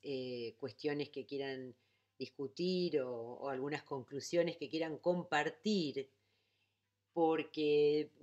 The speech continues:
por ahí si lo hacen es mejor para que ordenemos, porque vieron que los Zooms, si, si están todos con el, con el, eh, con el micrófono apagado, se termina siendo como de nuevo una,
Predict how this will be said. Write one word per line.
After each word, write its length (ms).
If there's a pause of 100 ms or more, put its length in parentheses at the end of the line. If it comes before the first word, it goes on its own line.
por 160
ahí 140
si 140
lo 200
hacen 540
es 120
mejor 440
para 320
que 400
ordenemos, 600
porque 280
vieron 320
que 200
los 300
Zooms, 680 (560)
si, 560
si 140
están 340
todos 300
con 180
el, 640 (320)
con 160
el, 300 (140)
eh, 340
con 220
el 240
micrófono 540
apagado, 760
se 160
termina 400
siendo 580
como 260
de 120
nuevo 540
una, 520